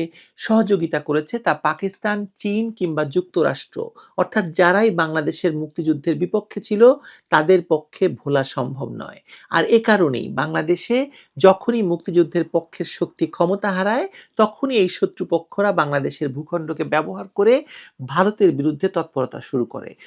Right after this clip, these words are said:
দুহাজার চব্বিশ সালের জুলাই সন্ত্রাসীরা যুক্তরাষ্ট্র এবং পাকিস্তানের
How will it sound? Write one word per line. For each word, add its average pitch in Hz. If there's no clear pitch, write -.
দুহাজার 175
চব্বিশ 156
সালের 156
জুলাই 196
সন্ত্রাসীরা 170
যুক্তরাষ্ট্র 170
এবং 156
পাকিস্তানের 180